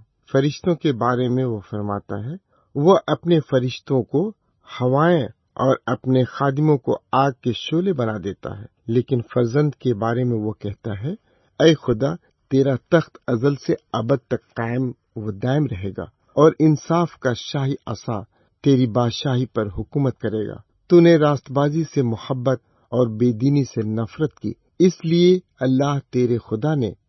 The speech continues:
تجھے خوشی کے تیل سے مسح کر کے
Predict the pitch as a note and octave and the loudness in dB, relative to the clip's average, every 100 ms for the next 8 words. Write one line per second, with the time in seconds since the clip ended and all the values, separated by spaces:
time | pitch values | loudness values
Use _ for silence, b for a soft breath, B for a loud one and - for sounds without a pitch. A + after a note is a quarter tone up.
0 | _ D3+ B2 C3+ A#2+ - C#3+ E3 C#3 B2+ | _ -2 2 0 0 -4 -4 -6 -2 -4
1 | - C#3 D3 B2 - A2+ A2+ A#2+ D#3 - | -2 0 0 -2 -6 -4 -4 -4 -6 -4
2 | A#2+ G2+ A#2 | -6 -4 -4